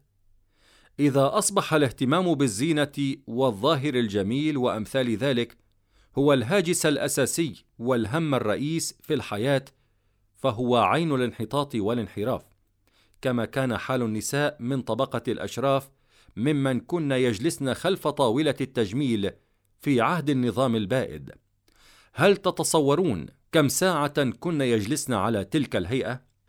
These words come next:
كن يجلسن ست ساعات، وهذه حقيقة. كانت لدينا معلومات دقيقة عنها،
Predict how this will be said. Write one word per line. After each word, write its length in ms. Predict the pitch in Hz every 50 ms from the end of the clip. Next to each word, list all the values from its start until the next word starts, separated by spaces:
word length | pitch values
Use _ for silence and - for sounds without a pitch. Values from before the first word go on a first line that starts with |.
| _ _ _ _ _ _
كن 180 | - 147 165 165
يجلسن 480 | 165 170 170 139 165 233 240 - 233 190
ست 280 | - 208 196 - -
ساعات، 540 | 160 - - 151 135 123 143 127 78 - - - _ _ _ _ _ _ _ -
وهذه 680 | 123 131 139 123 123 165 160 135 117 120 117 101 110 107
حقيقة. 580 | 98 - 123 - - 98 80 - - - - _ _ _ _ _ _ _ _ _ _ _ _
كانت 380 | - 135 151 165 165 151 - -
لدينا 440 | 139 117 143 170 170 151 147 143
معلومات 680 | 131 127 135 123 127 131 131 120 104 110 135 147 143 -
دقيقة 840 | 135 131 127 110 101 107 - 160 160 139 - 127 - - 123 107 92
عنها، 440 | 87 123 139 107 80 82 67 -